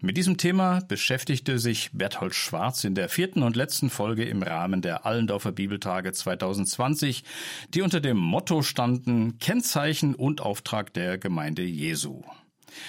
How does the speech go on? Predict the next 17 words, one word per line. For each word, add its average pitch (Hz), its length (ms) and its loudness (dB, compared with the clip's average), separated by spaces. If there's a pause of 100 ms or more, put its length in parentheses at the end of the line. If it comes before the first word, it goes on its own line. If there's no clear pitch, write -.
(180)
Berthold 87 320 -2
Schwarz 107 360 0
ist - 340 -2
Hochschuldezent 139 840 2
für 208 260 0
systematische 120 760 0
Theologie 101 720 0
sowie 101 380 -2
Abteilungsleiter 107 800 0
systematische 92 840 -2
Theologie 92 500 -2
an 190 160 2
der 156 120 2
Freien 110 380 0
Theologischen - 600 -2
Hochschule 85 480 -4
Gießen. - 560 -6